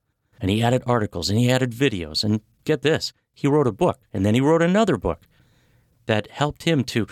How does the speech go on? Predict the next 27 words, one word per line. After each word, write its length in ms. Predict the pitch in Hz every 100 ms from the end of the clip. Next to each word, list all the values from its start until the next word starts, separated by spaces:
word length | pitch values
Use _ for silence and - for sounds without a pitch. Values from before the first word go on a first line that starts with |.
| - - -
focus 500 | - - 151 160 -
on 120 | 127
the 80 | 104
solutions 540 | - 127 165 - 104
that 140 | 107 92
his 100 | 95
target 360 | - 87 87
market 340 | 92 82 - -
needs. 600 | 117 147 180 120 - - - _ _ _ _ _ _ _ _ -
And 300 | 120 90 - _ _ _ _ _ _ _ _ _
he's 280 | - 123 110
been 180 | 117
focusing 580 | 101 - 175 170 - 113
on 240 | 101 95 87
one 400 | 98 104 110 101
niche, 380 | 92 - - - _
the 80 | 85
healthcare 440 | 92 98 - 87
industry. 520 | 87 87 82 - 82 - _ _ _ _ _
And 220 | - 160 - _ _ _ _ _ _ _
he 140 | - 95
has 180 | 101
a 40 | 98
consultant, 600 | 110 95 156 135 123 -
that 140 | 101
outside 340 | 87 85 95 85
consultant, 480 | 87 - 135 113